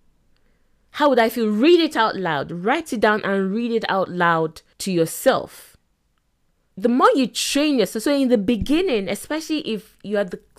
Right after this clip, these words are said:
sort of person that is very volatile in terms of your reactions that are driven by emotions, you probably need to do all this in the beginning, like, write it down.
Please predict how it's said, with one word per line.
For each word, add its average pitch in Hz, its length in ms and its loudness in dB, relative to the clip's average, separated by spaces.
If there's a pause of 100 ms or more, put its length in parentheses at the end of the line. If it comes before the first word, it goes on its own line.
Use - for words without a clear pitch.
(120)
sort 277 320 -2
of 226 100 0
person 214 260 -2
that 190 160 2
is 190 100 -4
very 233 280 2
volatile 185 920 0 (280)
in 208 100 -2
terms 233 300 0
of 190 120 0
your 190 180 4
reactions 190 1120 0 (1040)
that 190 180 0
are 196 120 6
driven 226 440 4
by 190 140 2
emotions, 190 720 -2
you 214 180 -4
probably 254 560 -4
need 220 200 -2
to 185 120 -8
do 190 340 0
all 202 200 6
this 160 640 -4 (480)
in 202 160 0
the 185 60 2
beginning, 175 520 0
like, 170 200 0 (200)
write 190 560 0
it 180 160 -4
down. 147 360 0